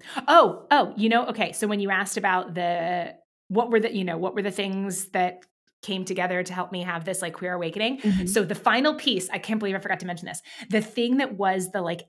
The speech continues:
Speaker 1: actual aha moment for me, which this is so funny. Um, so I mentioned, uh, Bear, my business coach, before.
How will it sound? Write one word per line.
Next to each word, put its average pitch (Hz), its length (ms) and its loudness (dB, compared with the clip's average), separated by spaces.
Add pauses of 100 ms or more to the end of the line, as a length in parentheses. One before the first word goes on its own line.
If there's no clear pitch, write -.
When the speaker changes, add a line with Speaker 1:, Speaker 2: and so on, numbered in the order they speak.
Speaker 1:
actual 190 680 -2
aha 175 440 2
moment 180 380 -2
for 240 120 -4
me, 302 380 0 (140)
which 208 320 0
this 185 160 -6
is 190 100 -6
so 180 140 -6
funny. 180 380 -6
Um, 185 260 0 (340)
so 190 600 4 (100)
I 185 120 4
mentioned, 185 520 -4 (140)
uh, 175 180 -2
Bear, 165 400 -4
my 180 80 -8
business 170 300 -8
coach, 165 180 -8
before. 170 460 -4